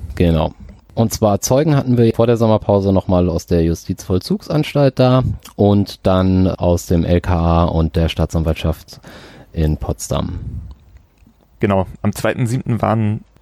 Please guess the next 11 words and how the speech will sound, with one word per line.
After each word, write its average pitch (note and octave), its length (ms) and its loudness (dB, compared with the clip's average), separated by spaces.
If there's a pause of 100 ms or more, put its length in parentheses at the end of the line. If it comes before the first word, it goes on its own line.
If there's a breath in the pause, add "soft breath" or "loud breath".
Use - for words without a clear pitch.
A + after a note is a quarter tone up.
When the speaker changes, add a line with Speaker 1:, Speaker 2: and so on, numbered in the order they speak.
(160)
Speaker 2:
zuerst - 340 -4
mal G2 100 0
noch F#2+ 120 -2
drei G#2+ 440 -2 (140)
J G2+ 140 -4
V - 100 -10
Aler E3+ 320 0
da. D#3 260 0 (1000 loud breath)
Ein G2+ 220 0
Herr G2 440 0 (140)
Zintek, - 680 -4